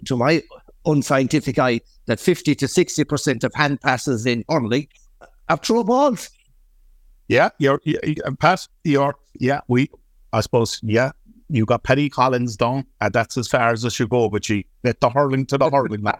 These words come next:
Speaker 2: You know nothing about it, where it's just been thrown or kicked or whatever.
Speaker 1: So I'm right.
Speaker 2: You're not right. None whatsoever.
Speaker 1: <laughs>
Speaker 2: You're not right. Da-, Da-, David, could I just ask you in terms of the championship?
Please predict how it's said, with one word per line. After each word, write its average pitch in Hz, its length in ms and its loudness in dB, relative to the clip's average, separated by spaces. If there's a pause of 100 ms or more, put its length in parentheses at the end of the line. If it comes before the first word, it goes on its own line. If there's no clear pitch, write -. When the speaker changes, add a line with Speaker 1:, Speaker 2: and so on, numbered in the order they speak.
(160)
Speaker 2:
You 127 140 0
know 131 140 2
nothing 170 500 0
about 170 320 2
it, 131 200 -2 (300)
where 135 140 0
it's - 100 -10
just 143 140 0
been 156 180 0
thrown 147 460 0 (100)
or 151 300 0
kicked - 340 -4 (360)
or 135 100 2
whatever. 123 420 0 (1120)
Speaker 1:
So - 260 0
I'm 170 180 0
right. 117 380 -2 (680)
Speaker 2:
You're 123 120 2
not 165 220 0
right. 117 260 0 (300)
None 151 160 2
whatsoever. 135 480 -2 (400)
Speaker 1:
<laughs> - 340 -14
Speaker 2:
You're 127 140 2
not 139 180 0
right. 101 200 0 (220)
Da-, 156 140 2 (380)
Da-, 160 240 2
David, 175 360 2
could 165 120 2
I 165 60 4
just 185 260 0
ask 170 180 0
you 156 60 0
in 143 60 2
terms 151 280 0
of 123 120 -2
the 135 80 0
championship? 196 520 -2